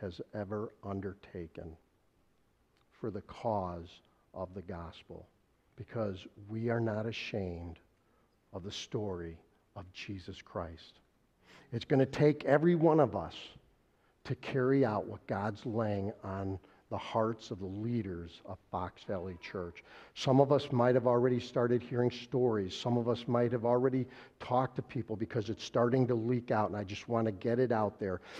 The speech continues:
is that for the cause of Jesus Christ, he's calling us to do something that we've never accomplished before,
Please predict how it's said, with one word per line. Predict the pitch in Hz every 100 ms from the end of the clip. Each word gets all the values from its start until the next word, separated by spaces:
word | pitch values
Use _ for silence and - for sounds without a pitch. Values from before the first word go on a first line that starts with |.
| -
is | 139 127
that | 120
for | -
the | 120
cause | - - - 131 143 143
of | 135 117
Jesus | - 127 127 120 -
Christ, | - 110 101 95 -
he's | 101 -
calling | - - 120 139 147 151 151
us | - 120 92 - - - - -
to | 151
do | 117 113
something | - - 135 131 147 139 143 139
that | 127
we've | 104 113 101
never | 110 123 143 147
accomplished | 151 - 135 131 135 127 -
before, | 131 - 123 110